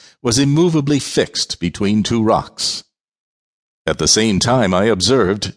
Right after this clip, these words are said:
toward the south, traces of land, which, though wild and barren, was now the haven of my almost expiring hopes, no longer being able to depend on any human aid. I returned to my family, and endeavored to appear calm.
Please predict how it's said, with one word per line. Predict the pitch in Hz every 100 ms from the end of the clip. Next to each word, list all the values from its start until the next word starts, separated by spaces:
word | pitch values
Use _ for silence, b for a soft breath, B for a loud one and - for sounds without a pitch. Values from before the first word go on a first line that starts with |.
| -
toward | 101 104 131 135
the | 175
south, | - 131 73 - - _ _ -
traces | 160 175 175 135
of | 131
land, | 147 151 95 60 - _ _ _ _
which, | 87 135 - - -
though | 92
wild | 117 87 120 139 123
and | 127
barren, | 104 117 80 76
was | 98 120 104
now | 139
the | 139 139
haven | - 156 90 85
of | 90
my | 98 107
almost | 110 113 98 -
expiring | 98 - - 127 98 76 87
hopes, | 85 69 - - - B B B B
no | 113
longer | 156 165 120 98
being | 110 113 120
able | 110 104
to | 110 120
depend | 139 127 131 76 71
on | 87 92 92
any | 104 82
human | - 82 101
aid. | 175 147 123 - _ _ _ _ _ _ -
I | 104
returned | 113 131 151 143 104
to | 110
my | 104
family, | - 120 85 65 58 - B
and | 123 143
endeavored | 156 156 151 92 90
to | 98
appear | 90 104 90
calm. | 82 117 110 62 58